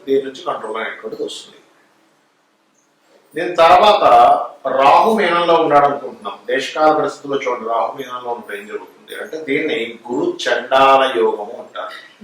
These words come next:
గురు చండాల యోగము. ఎప్పుడైతే గురు చండాలం జరుగుతుందో, ఇక్కడ జరిగేటువంటిది ఏమిటి? గురువు అనే గ్రహం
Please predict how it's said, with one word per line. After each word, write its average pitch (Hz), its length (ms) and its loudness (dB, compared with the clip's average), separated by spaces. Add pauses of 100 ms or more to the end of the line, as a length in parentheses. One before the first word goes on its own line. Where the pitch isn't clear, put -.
(160)
గురు - 260 -2 (100)
చండాల 113 460 0
యోగము. - 380 -8 (1500)
ఎప్పుడైతే 190 500 2
గురు 165 160 -2
చండాలం 175 520 4
జరుగుతుందో, 110 640 -6 (160)
ఇక్కడ 120 200 -12
జరిగేటువంటిది 117 720 -2
ఏమిటి? - 360 -16 (140)
గురువు 143 380 -2 (440)
అనే 107 360 -4
గ్రహం - 420 -6